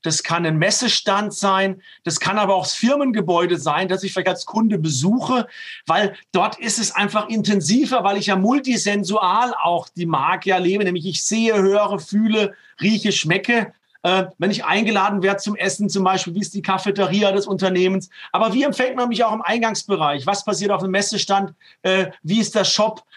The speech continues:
äh, das Geschäft aufgebaut? Das sind sicherlich sehr markante Touchpoints. Und dann gibt's natürlich die Web-Touchpoints, die alle heute wichtig sind. Äh, aber dort,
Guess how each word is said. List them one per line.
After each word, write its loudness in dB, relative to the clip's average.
äh, 2
das -2
Geschäft -2
aufgebaut? 0
Das -2
sind -2
sicherlich -2
sehr 2
markante 0
Touchpoints. 0
Und 0
dann 2
gibt's 0
natürlich 0
die -2
Web-Touchpoints, 0
die -2
alle 2
heute 0
wichtig -4
sind. 0
Äh, 0
aber 0
dort, 0